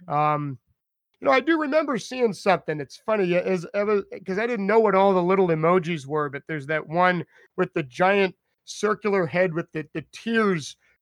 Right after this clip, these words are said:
pouring down. And I think it's a, a Binding of Isaac emote, that as soon as I, I told them I was done, I saw that big crying emoji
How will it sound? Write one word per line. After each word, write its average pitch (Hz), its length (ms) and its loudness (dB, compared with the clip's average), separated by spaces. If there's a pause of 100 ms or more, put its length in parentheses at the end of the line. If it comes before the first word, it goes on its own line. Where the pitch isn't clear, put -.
pouring 180 420 4
down. 151 280 2
And 143 100 -6
I 143 60 -6
think 165 240 -6
it's - 220 -10
a, 147 160 -8
a 151 100 -6
Binding 175 420 0
of 151 140 -4 (180)
Isaac 170 420 0
emote, 151 380 -2 (400)
that 165 240 0
as 160 160 -4
soon 226 220 2
as 180 160 4
I, 175 180 4 (200)
I 185 120 2
told 214 320 2
them 190 140 4
I 185 120 6
was 180 220 -2
done, 160 480 4 (240)
I 180 120 0
saw 226 340 0
that 196 280 -6
big 185 220 0
crying 214 600 2
emoji 175 640 2